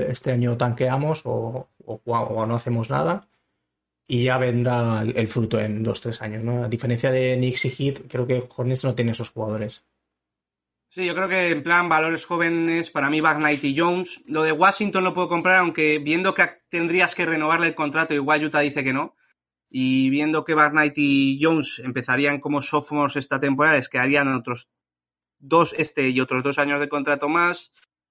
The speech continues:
Speaker 2: y son pa' probar. Al
Speaker 1: Mm.
Speaker 2: final siguen teniendo buen cartel a pesar de que su primer año no les dieran muchas oportunidades, pero yo sí creo que Charlotte tiene mejor paquete que, que Wizards.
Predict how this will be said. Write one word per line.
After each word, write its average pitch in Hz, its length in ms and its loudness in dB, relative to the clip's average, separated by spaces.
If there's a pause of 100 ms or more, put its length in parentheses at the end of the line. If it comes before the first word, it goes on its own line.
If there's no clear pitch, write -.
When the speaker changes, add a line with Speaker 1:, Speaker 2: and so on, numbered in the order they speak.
(120)
Speaker 2:
y 131 520 2
son 160 180 -2
pa' 151 120 6
probar. 123 540 2
Al 117 140 -4
Speaker 1:
Mm. - 20 -8
Speaker 2:
final 143 460 2 (160)
siguen 175 280 2
teniendo 160 340 2
buen 147 180 2
cartel 139 400 2
a 127 100 4
pesar 135 300 -2
de 131 100 -2
que 131 100 -4
su 131 140 -8
primer 131 240 0
año 131 220 2
no 131 80 -2
les 127 100 -2
dieran 120 240 -2
muchas 117 300 -8
oportunidades, 107 640 -6
pero 107 260 -20 (460)
yo 180 100 0
sí 262 120 4
creo 233 140 8
que 185 100 4
Charlotte 185 320 4
tiene 156 160 2
mejor 151 320 0
paquete 147 420 2
que, 131 640 2
que 131 140 -6
Wizards. 160 680 0